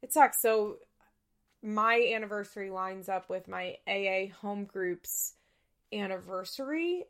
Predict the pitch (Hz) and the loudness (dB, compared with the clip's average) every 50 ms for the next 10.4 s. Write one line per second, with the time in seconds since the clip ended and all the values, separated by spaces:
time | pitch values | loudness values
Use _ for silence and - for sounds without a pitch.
0 | - _ - - - 226 202 202 208 180 175 - 208 202 202 202 202 202 190 190 | -14 _ -12 -6 -6 -4 -2 -2 -4 -4 -6 -10 -8 -8 -6 -6 -6 -6 -6 -4
1 | - 202 190 185 180 - 190 175 - - 190 202 214 - - 247 247 247 254 254 | 0 0 0 0 0 -4 -10 -10 -6 -4 -2 -2 -2 -2 -4 -2 -2 -2 -4 -4
2 | 233 277 285 277 285 - 285 285 302 302 302 294 - - - 196 196 190 190 190 | -4 -4 -4 -4 -6 -8 -8 -6 -4 -4 -4 -4 -6 -8 -10 -12 -12 -10 -8 -8
3 | 190 190 175 - 202 202 196 202 196 202 - 208 196 190 190 196 180 - _ 170 | -8 -8 -10 -10 -10 -8 -6 -2 -2 -2 -2 -2 -6 -4 -4 -6 -6 -8 _ -16
4 | 160 156 - - 202 226 302 339 339 311 320 320 320 311 294 269 214 196 196 - | -16 -16 -16 -14 -6 -2 0 2 2 2 2 0 0 2 0 0 -2 -2 -8 -10
5 | - 190 185 180 185 190 185 185 185 180 180 180 170 180 180 180 180 190 190 _ | -6 -6 -6 -6 -6 -8 -8 -8 -8 -8 -8 -10 -8 -6 -6 -4 -4 -4 -6 _
6 | _ _ _ _ _ _ _ - 233 247 - - - - - 311 330 330 330 320 | _ _ _ _ _ _ _ -10 -10 -8 -8 -10 -10 0 4 6 6 6 6 4
7 | 320 302 302 302 285 247 208 190 185 180 175 165 - 190 202 - - - - 311 | 4 2 2 2 0 0 -2 -4 -4 -4 -4 -4 -4 -6 -10 -10 -12 -8 -2 0
8 | 320 311 311 311 311 302 254 254 202 190 185 - - - - - 165 175 - - | 2 4 4 4 4 2 0 0 -2 -2 -6 -10 -12 -14 -8 -8 -8 -8 -8 -6
9 | - 254 254 247 240 233 226 220 202 185 180 180 - - - 208 208 208 202 202 | -2 0 2 2 2 0 -2 -2 -6 -8 -8 -10 -10 -12 -10 -6 -4 -2 -2 -2
10 | 196 196 - 180 170 170 165 - _ | -4 -4 -6 -10 -8 -8 -8 -10 _